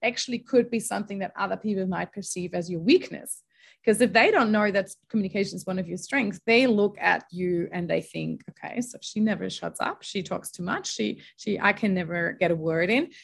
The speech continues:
So they start to see, "Okay, and she's just too much. She talks too much." And I was given that feedback a lot when I was growing up.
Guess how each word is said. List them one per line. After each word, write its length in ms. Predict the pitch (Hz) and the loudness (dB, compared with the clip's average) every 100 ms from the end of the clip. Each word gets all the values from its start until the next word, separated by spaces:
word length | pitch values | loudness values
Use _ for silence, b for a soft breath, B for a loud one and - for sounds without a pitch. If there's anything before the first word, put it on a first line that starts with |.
| B | B
So 160 | - 196 | 0 2
they 100 | 220 | 4
start 280 | 233 226 | 4 4
to 80 | 220 | 2
see, 260 | 208 196 180 | -2 2 0
"Okay, 240 | - 165 - | 0 -6 -6
and 220 | 165 185 | -6 -6
she's 180 | - 208 | -8 -8
just 240 | 202 - | -8 -8
too 80 | - | 0
much. 220 | 277 - - | 0 0 -6
She 120 | 196 | -4
talks 260 | 214 - | -6 -6
too 100 | - | -12
much." 220 | 175 165 196 | -10 -6 -2
And 100 | 190 | 4
I 140 | 240 | 6
was 200 | 233 - | 6 4
given 260 | 226 233 233 | 2 2 2
that 180 | 170 | 0
feedback 340 | - 185 175 - _ - | -2 -2 -2 -6 _ -6
a 20 | |
lot 480 | 180 180 185 208 - 170 | -4 -2 0 -2 -4 -10
when 80 | |
I 60 | 170 | -10
was 120 | 165 | -10
growing 320 | - 165 170 | -8 -4 0
up. 220 | 262 - | 0 -2